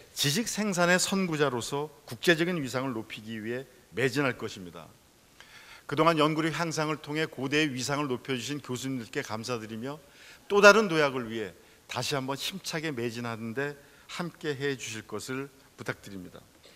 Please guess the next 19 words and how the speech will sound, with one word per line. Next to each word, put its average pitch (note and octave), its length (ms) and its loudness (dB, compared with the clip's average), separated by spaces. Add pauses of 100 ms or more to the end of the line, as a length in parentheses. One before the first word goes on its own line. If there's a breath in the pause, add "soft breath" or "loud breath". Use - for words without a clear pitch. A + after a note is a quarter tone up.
(540 loud breath)
고려대학교는 E3+ 480 2
산무정책, F3+ 800 0 (260)
성적장학금 E3+ 840 2
폐지, A2 420 -6 (320 soft breath)
케유 F#3+ 300 4
매직과 D3 440 2
같은 C#3+ 280 -2
혁신적인 F3+ 640 -2
아이디어로 B2+ 580 -2 (300 loud breath)
우리 B2+ 180 -4
대학 A#2+ 280 -4
사회에 A#2+ 520 -4 (200 loud breath)
새로운 D3+ 460 0
모범을 A#2+ 360 0
제시하였습니다. F#2+ 920 -8 (680 loud breath)
그러한 E3 360 8
변화의 E3 540 6
희망과 F3 600 0
기대감으로 B2 800 -4